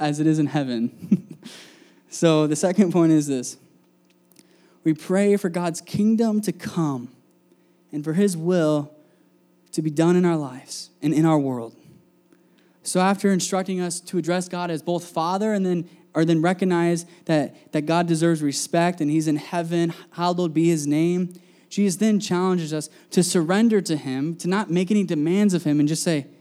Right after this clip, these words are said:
"Your kingdom come and your will be done. Not my will, but your will. Not my will, but your will. God, your kingdom rush into my life and remove all the junk.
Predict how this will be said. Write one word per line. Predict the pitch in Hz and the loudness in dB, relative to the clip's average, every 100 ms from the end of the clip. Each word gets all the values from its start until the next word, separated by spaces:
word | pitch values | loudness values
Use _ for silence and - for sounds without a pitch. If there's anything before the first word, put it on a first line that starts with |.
| _ _ _ _ _ _ _ _ - | _ _ _ _ _ _ _ _ 0
"Your | 135 | 0
kingdom | 131 120 110 | 0 -6 -8
come | 101 110 - - _ _ _ _ _ _ _ - | -12 -16 -18 -20 _ _ _ _ _ _ _ -6
and | 120 | -2
your | 127 127 | 0 0
will | 120 | 0
be | 117 | -6
done. | 117 120 117 | -10 -12 -6
Not | 135 156 160 | -2 -2 0
my | 151 131 | 0 0
will, | 127 117 120 - - | -2 -6 -10 -16 -12
but | 127 | -6
your | 139 151 143 | 2 4 4
will. | 127 127 - _ _ _ _ - | -2 -10 -20 _ _ _ _ 2
Not | 165 175 | 2 4
my | 175 170 | 4 6
will, | 165 160 | 6 4
but | 147 131 | 2 0
your | 156 165 147 | 4 4 4
will. | 139 131 - - - - _ _ _ _ _ _ _ _ _ _ _ _ | 0 -4 -10 -12 -12 -16 _ _ _ _ _ _ _ _ _ _ _ _
God, | - 139 | -6 0
your | 151 196 220 | 6 8 8
kingdom | 214 - 202 196 180 147 | 6 6 6 6 4 4
rush | 170 190 - | 2 0 0
into | 156 165 | -2 0
my | 165 160 | -2 -2
life | 156 151 147 - _ _ - | -4 -6 -12 -16 _ _ -4
and | 165 | 2
remove | 170 196 180 | 4 6 4
all | 180 | 0
the | 175 160 | -4 -4
junk. | 139 175 170 123 - | -2 2 2 0 -10